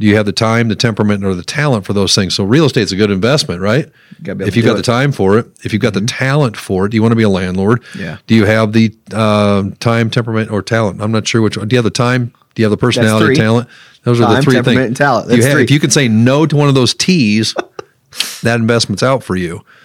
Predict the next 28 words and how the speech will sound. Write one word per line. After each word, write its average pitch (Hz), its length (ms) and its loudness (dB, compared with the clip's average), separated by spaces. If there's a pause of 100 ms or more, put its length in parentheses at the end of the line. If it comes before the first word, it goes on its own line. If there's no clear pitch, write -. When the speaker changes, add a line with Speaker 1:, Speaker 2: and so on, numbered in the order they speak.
Speaker 2:
Yeah. 101 420 -2
Speaker 1:
Um, 98 160 -4 (120)
I'll 120 100 -6
give 95 200 -2
you 101 60 2
an 110 40 0
example 123 560 0
of 78 80 -14
that. 78 240 -14 (760)
You 113 140 -4
know, 120 160 0
me 127 180 -2
and 127 120 -2
screwdrivers 98 640 -2
or 92 80 -4
me 117 180 0
and 120 80 -2
a 110 60 -2
hammer, 113 400 0
me 113 180 2
and 113 100 2
a 110 40 2
wrench, 110 420 0
they 113 140 2
don't 117 160 2
go 139 160 2
together, 98 400 0
right? 117 260 0